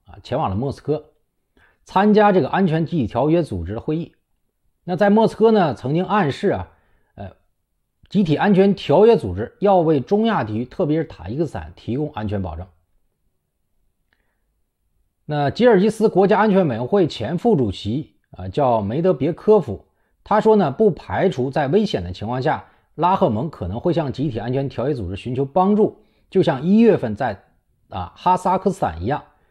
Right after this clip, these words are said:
啊，俄军将出兵塔吉克斯坦。呃，大家知道一月份的时候呢，哈萨克斯坦出现了国内骚乱，俄军呢出兵哈萨克斯坦平息骚乱。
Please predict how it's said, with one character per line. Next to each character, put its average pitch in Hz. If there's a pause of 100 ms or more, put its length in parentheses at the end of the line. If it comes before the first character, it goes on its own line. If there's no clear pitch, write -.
(220)
啊， - (280)
俄 127
军 160 (100)
将 135
出 -
兵 165
塔 -
吉 90
克 101
斯 95
坦。 - (1500)
呃， 127
大 202
家 214
知 214
道 214
一 233
月 269
份 202
的 151
时 117
候 131
呢， 139
哈 202
萨 214
克 226
斯 208
坦 98
出 170
现 151
了 87 (800)
国 123
内 175
骚 175
乱， 196 (100)
俄 135
军 180
呢 113 (280)
出 190
兵 180
哈 -
萨 123
克 131
斯 123
坦 90 (140)
平 160
息 131
骚 90
乱。 85